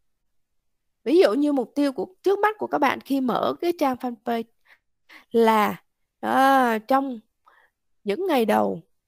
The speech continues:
thu hút càng nhiều khách hàng càng tốt, đúng không? Trong những ngày đầu giảm giá để thu hút càng nhiều khách hàng càng tốt, các bạn giảm giá một ly trà sữa ba mươi phần trăm. Càng thu hút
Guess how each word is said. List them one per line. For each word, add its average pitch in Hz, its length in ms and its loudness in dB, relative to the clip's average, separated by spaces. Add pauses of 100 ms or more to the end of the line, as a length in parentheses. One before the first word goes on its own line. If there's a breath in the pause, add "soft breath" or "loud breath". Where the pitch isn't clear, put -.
(220)
thu 285 220 2
hút 415 220 2 (280)
càng 240 260 0
nhiều 240 180 2
khách 349 240 -2
hàng 240 280 0
càng 220 200 -4
tốt, 320 380 4
đúng 311 80 -2
không? 339 200 6
Trong 339 160 0
những 262 140 -4
ngày 302 140 2
đầu 226 320 2 (380 loud breath)
giảm 202 360 4
giá 285 260 6
để 381 100 4
thu 269 160 2
hút 359 240 4
càng 240 200 2
nhiều 226 140 2
khách 320 160 0 (240)
hàng 233 180 2
càng 214 120 -6
tốt, 339 280 6
các 330 120 -2
bạn - 180 -4
giảm 233 200 0
giá 262 200 2
một 320 140 -6
ly 247 180 -6
trà 226 100 -8
sữa 220 200 -4
ba 269 180 -2
mươi 269 140 -2
phần 220 120 -12
trăm. 269 220 -2 (1200)
Càng 269 220 0
thu 302 120 -2
hút 403 140 -2